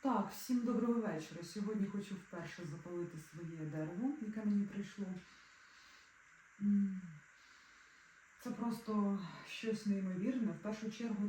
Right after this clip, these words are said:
воно очищає від негативу, від поганих думок, е, воно проводить чистки. Щас ми підпалимо його.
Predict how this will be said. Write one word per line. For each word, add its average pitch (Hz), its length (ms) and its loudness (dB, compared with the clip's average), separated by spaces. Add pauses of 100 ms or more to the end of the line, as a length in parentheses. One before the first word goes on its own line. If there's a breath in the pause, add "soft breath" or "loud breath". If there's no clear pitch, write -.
воно 196 360 4
очищає 175 680 -6
від 180 120 -4
негативу, 226 500 2
від 180 240 -2
поганих 165 460 -4
думок, 214 460 2
е, 175 40 -6 (380)
воно 170 460 -2
проводить 165 480 -6
чистки. - 400 -6 (2000)
Щас 160 240 -14
ми 160 140 -6 (1300)
підпалимо 175 680 -4
його. 151 360 -2